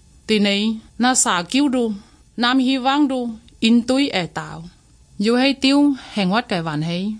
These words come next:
Na điên, mươn vần hô này, hô yu tia miền mưa cái túi. Bên tại mưa, chả với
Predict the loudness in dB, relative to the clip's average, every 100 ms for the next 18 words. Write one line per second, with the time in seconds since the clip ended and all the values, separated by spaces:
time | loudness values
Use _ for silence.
0 | -14 -8 -2 -2 0 0 0 -2 -10 _
1 | 0 2 4 4 2 0 0 0 -4 -10
2 | -4 0 2 2 0 0 2 0 0 -2
3 | -4 -4 -4 -2 -2 -6 -14 _ _ 0
4 | 2 2 0 0 -2 -2 -4 -8 -20 _
5 | -6 -4 -4 -4 -6